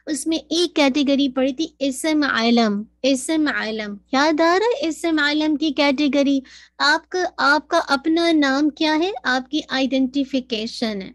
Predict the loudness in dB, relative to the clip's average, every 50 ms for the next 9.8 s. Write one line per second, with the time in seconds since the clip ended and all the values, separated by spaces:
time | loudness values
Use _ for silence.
0 | _ -4 -2 -2 -2 -2 -4 -4 -4 -4 -2 -2 0 0 2 2 0 0 0 -2
1 | -4 -4 -2 -4 -6 -6 -6 -8 -8 -8 -8 -8 -8 -8 -8 -8 -6 -6 -4 -2
2 | 0 0 0 -2 -2 -6 _ _ -20 -20 _ _ _ _ _ 0 0 2 2 0
3 | 2 2 2 2 2 2 2 2 2 0 0 0 -2 -2 -2 -2 -2 -2 0 0
4 | 0 -2 -4 -8 _ _ _ _ _ 0 0 2 0 -2 0 2 0 0 2 0
5 | 0 0 0 -2 -2 -2 -2 -2 -4 -8 _ _ _ _ _ _ _ _ _ _
6 | _ _ _ _ _ _ _ _ _ _ _ -6 -6 -4 -4 -4 -6 -6 -8 -14
7 | -20 -20 -20 -4 0 2 2 2 2 2 2 2 4 2 2 0 -2 _ 0 0
8 | 0 0 0 0 2 2 0 0 0 -2 -2 -2 0 -2 -2 -2 0 2 2 2
9 | 4 4 4 4 6 6 6 6 4 4 2 2 0 0 0 0